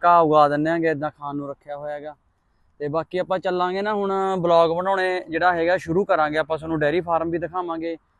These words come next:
ਤੇ ਵੈਸੇ ਵੀ ਆਪਾਂ ਬਲੌਗ ਬਣਾਇਆ ਕਰਾਂਗੇ। ਤੇ ਰਸਤੇ ਦੇ ਵਿੱਚ ਸੀ ਜਿਹੜੀਆਂ ਗਾਵਾਂ ਬੈਠੇ ਸੀ ਚਾਰ ਪੰਜ, ਤੇ ਤੁਸੀਂ ਦੇਖੋ ਇਹਨਾਂ ਦੇ ਹੈੱਡ ਦੇਖੋ ਕਿੰਨੇ ਹੈਵੀ ਨੇਗੇ। ਤੇ ਬਾਕੀ ਕਾਫੀ ਵੱਡਾ ਬਣਿਆ ਹੋਇਆ ਹੈਗਾ, ਉਹ ਦੂਰ ਵੀ ਬੈਠੇ ਨੇ ਗਾਵਾਂ।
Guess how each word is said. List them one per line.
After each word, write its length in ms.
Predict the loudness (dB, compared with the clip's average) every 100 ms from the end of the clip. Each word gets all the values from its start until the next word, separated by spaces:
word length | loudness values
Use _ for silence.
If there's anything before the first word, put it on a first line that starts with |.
| _ _ -4
ਤੇ 80 |
ਵੈਸੇ 300 | 0 0 0
ਵੀ 60 | 0
ਆਪਾਂ 180 | 0 0
ਬਲੌਗ 280 | 2 2 2
ਬਣਾਇਆ 360 | -2 -2 -4
ਕਰਾਂਗੇ। 360 | -6 -10 -12 -14 _
ਤੇ 160 | -12 -8
ਰਸਤੇ 300 | -8 -10 -8
ਦੇ 100 | -6
ਵਿੱਚ 360 | -6 -4 -4 -4 -10 _ _ _ _ _
ਸੀ 120 | -4
ਜਿਹੜੀਆਂ 240 | -2 -2 -2
ਗਾਵਾਂ 480 | -2 -2 -4 -4
ਬੈਠੇ 280 | -4 -6 -6
ਸੀ 120 | -10
ਚਾਰ 240 | -4 -4 -4
ਪੰਜ, 280 | -6 -6 -6 -8 _ -18
ਤੇ 60 |
ਤੁਸੀਂ 260 | -16 -14 -10
ਦੇਖੋ 380 | -10 -10 -14 -14 _ _ _ _ _ _ _ _ _ _ _ _ -12
ਇਹਨਾਂ 160 | -8
ਦੇ 80 | -8
ਹੈੱਡ 260 | -6 -8 -6
ਦੇਖੋ 300 | -8 -10 -8
ਕਿੰਨੇ 260 | -6 -6
ਹੈਵੀ 340 | -6 -8 -6 -6
ਨੇਗੇ। 320 | -8 -8 -10 -14 _ _ _ _ _ _ _ _ _ _
ਤੇ 420 | -20 -20 -20 -20 -16
ਬਾਕੀ 320 | -14 -14 -14
ਕਾਫੀ 260 | -4 -2 0
ਵੱਡਾ 280 | -2 -2 -2
ਬਣਿਆ 280 | -2 -4 -6
ਹੋਇਆ 160 | -6
ਹੈਗਾ, 220 | -6 -6
ਉਹ 680 | -4 -2 -2 -2 0 -2 -2
ਦੂਰ 240 | -2 -2 -2
ਵੀ 100 | 0
ਬੈਠੇ 300 | -2 -4 -6
ਨੇ 140 | -4
ਗਾਵਾਂ। 360 | -4 -6 -8